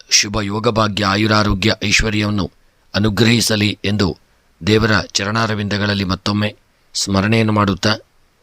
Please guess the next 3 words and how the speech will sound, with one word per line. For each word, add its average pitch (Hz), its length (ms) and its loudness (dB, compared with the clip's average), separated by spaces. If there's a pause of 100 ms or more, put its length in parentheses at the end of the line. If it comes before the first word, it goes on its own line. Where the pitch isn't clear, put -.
(560)
ವಿಡಿಯೋವನ್ನು 107 680 2 (460)
ಮುಕ್ತಾಯ 101 380 0
ಮಾಡುತ್ತಿದ್ದೇನೆ. 101 720 0